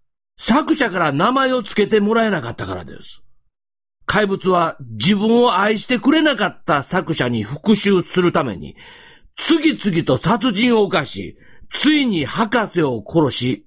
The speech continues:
号泣するのです。映画ではグロテスクな外見ばかりが強調されていますが、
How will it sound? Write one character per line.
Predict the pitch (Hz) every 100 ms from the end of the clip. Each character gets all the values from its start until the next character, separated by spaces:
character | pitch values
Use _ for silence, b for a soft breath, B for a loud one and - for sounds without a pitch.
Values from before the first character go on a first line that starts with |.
| _
号 | 123 139
泣 | 120 120
す | 113 117
る | 107
の | -
で | -
す。 | - - _ _ _ _ _ _ _ _ _ _ _ _ _ _ _
映 | - 220 202
画 | 151
で | 127
は | 117 110 98 - -
グ | 113 165
ロ | 277
テ | 226 254
ス | -
ク | 196
な | 131
外 | 110 139 165
見 | 175 214 170
ば | 170
か | 254
り | 254
が | 190 143
強 | 165 160
調 | 151
さ | 156
れ | 147
て | 143
い |
ま | 135 131
す | 120
が、 | 117 135